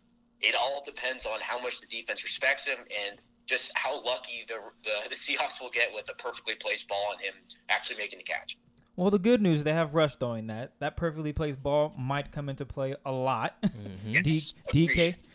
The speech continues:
Speaker 2: he just needs to catch the ball. <laughs>
Speaker 1: It's easy, it's easy to salivate over that, that deep ball. And, and I, I feel like in order for him to make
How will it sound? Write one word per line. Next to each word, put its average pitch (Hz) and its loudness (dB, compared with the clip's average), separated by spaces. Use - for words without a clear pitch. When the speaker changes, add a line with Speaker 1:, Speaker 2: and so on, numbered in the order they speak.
Speaker 2:
he 156 0
just 151 4
needs 160 -4
to 160 -6
catch - 2
the 202 -4
ball. 160 4
<laughs> - 4
Speaker 1:
It's - 2
easy, 202 -4
it's - -2
easy 165 0
to 151 2
salivate 110 -2
over 98 -10
that, 92 0
that 104 -4
deep 117 -6
ball. 98 -2
And, 117 0
and 127 -2
I, 135 2
I 131 2
feel 147 -4
like 127 -2
in 120 -10
order 123 -4
for 113 -4
him 110 -6
to 107 -6
make 101 -4